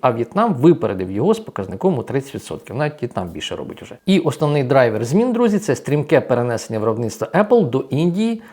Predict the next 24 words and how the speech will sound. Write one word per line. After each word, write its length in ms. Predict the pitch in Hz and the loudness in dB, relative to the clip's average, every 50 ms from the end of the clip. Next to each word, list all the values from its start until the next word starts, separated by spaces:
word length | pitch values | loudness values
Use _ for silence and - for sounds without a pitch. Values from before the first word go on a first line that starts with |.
| - - | -10 -4
на 180 | 131 135 131 - | -2 0 0 0
тлі 240 | - - 185 233 226 | 0 0 -2 0 0
торгівельної 580 | 214 147 120 110 110 117 131 127 120 113 104 | 2 0 0 2 2 2 2 2 2 0 -2
напруги 360 | 101 104 101 - 185 220 190 | -2 -2 -2 2 2 2 2
з 80 | - - | 2 0
Китаєм. 380 | - 98 - - 156 190 196 180 | -4 -6 -2 0 0 0 0 0
Про 140 | - 110 | -4 -6
це 140 | 101 - 120 | -6 -6 -6
пише 340 | - - 165 170 - 175 160 - - - _ _ | -2 0 0 0 0 -2 -4 -4 -6 -18 _ _
абсолютно 460 | - 110 - - 165 147 135 - 113 | -2 0 0 0 0 0 0 0 -2
вся 200 | 107 - 143 131 | 0 2 2 4
західна 400 | 113 127 127 127 - 117 113 110 | 4 2 2 0 0 -2 -2 -2
преса. 380 | - 90 85 78 - - - - - - - - - _ _ - | -2 -2 -4 -4 -6 -8 -14 -18 -20 -20 -20 -20 -20 _ _ 2
Але, 360 | 196 240 214 151 123 98 82 98 | 4 4 6 6 4 4 2 2
незважаючи 760 | 113 165 196 170 185 175 143 139 123 104 95 95 - - 85 | 2 2 4 4 4 2 4 4 4 4 2 2 -2 -6 -4
на 200 | 104 143 170 165 | 0 2 2 2
ці 140 | - 143 117 | 2 0 -2
зміни, 400 | 107 117 139 185 208 220 - - - - | -2 0 0 0 0 0 -2 -2 0 2
Apple 380 | 143 143 143 - 107 101 104 | 2 2 2 2 -2 -2 -2
досі 560 | 107 107 107 156 165 135 117 113 - - 185 | -4 2 4 6 6 6 6 4 2 -2 -4
покладається 720 | 185 - 175 - - 117 110 117 127 120 110 101 - - 101 | -2 -2 -2 0 0 0 2 2 2 2 2 0 -2 -6 -4
на 200 | 117 139 139 135 | -2 0 0 0
китайську 560 | - 120 - - 113 98 92 - - - - - - | 0 -2 0 0 0 0 0 -2 -8 -12 -10 -4 -2
інфраструктуру 840 | 156 143 123 - 107 92 - - - 90 - - 175 202 233 233 | -2 -2 -2 -2 -6 -6 -6 -8 -12 -8 0 2 2 2 2 0